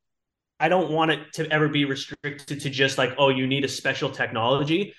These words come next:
So there is a way for us to even take, right now, we take two D videos. So sorry, when we get in two D videos, we convert them to three D. So, like, that's just, um,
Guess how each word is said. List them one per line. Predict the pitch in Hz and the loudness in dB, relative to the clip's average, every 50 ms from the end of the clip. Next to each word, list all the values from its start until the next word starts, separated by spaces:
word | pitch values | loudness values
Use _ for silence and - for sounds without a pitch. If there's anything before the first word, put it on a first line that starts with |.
| _ | _
So | - - 156 | -2 0 4
there | 143 156 156 156 | 6 6 6 6
is | 160 180 190 190 160 | 8 8 8 8 8
a | 170 | 4
way | 147 127 120 123 127 143 156 | 2 2 2 2 2 2 2
for | 151 151 143 - | 0 -2 -4 -2
us | 131 139 135 - | -2 -2 -2 -4
to | 151 131 160 | -6 -4 -4
even | 151 147 151 135 | -2 -2 -2 -4
take, | - - 123 131 156 - 135 | -2 -2 -2 -2 -2 -2 -2
right | 120 123 135 131 110 | 0 0 0 0 2
now, | 131 143 143 120 123 123 | 2 2 2 2 2 0
we | 127 131 | -2 -4
take | 131 147 143 139 139 - | -4 -4 -6 -6 -6 -6
two | - - 180 165 | -4 -2 0 2
D | 139 123 | 2 2
videos. | 110 110 107 110 110 98 95 107 110 - - _ | 0 -2 -4 -4 -6 -6 -8 -10 -12 -16 -18 _
So | - - 175 160 | -2 2 2 4
sorry, | 151 151 170 135 120 110 | 4 4 4 4 4 2
when | 113 127 143 | 0 -2 -2
we | 151 160 | -2 0
get | 147 147 147 | 0 2 0
in | 143 143 135 | 0 -2 -4
two | 135 - 147 143 | -6 -6 -6 -4
D | 135 127 113 | -4 -4 -2
videos, | 117 117 127 131 147 160 196 202 202 - - _ _ _ _ - | -2 -2 -2 0 0 0 0 -2 -4 -6 -12 _ _ _ _ -8
we | 151 139 | -8 -6
convert | - 143 123 120 127 127 127 - - _ | -4 -4 -2 -2 -2 -2 -4 -6 -10 _
them | - 123 113 | -10 -10 -8
to | 117 113 | -10 -10
three | - - 113 107 | -10 -8 -8 -8
D. | 107 - - - - _ _ _ _ _ _ _ _ | -8 -10 -14 -16 -20 _ _ _ _ _ _ _ _
So, | - - 170 | 2 4 6
like, | 160 151 139 135 143 - - _ - | 6 6 6 4 2 -6 -12 _ 2
that's | 165 165 165 165 | 2 2 2 2
just, | - 185 185 160 - - - - _ _ | 2 2 2 2 0 -4 -10 -16 _ _
um, | 143 135 127 120 117 113 117 117 - - | 0 0 0 0 -2 -4 -8 -12 -16 -20